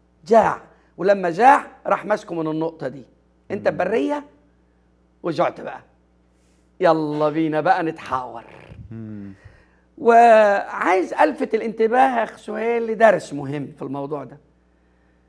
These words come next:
Speaker 1: إن مش في كل ظروف الحياة إبليس بيجربنا،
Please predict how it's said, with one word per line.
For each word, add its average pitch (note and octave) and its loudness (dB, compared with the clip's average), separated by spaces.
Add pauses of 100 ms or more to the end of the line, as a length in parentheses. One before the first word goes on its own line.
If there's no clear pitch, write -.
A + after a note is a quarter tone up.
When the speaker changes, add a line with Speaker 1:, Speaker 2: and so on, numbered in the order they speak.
(180)
Speaker 1:
إن G3+ -4
مش A3+ -8
في B3 -10
كل C#4+ -2
ظروف A#3 -4
الحياة G3+ -2
إبليس F3 -10
بيجربنا، D#3 -10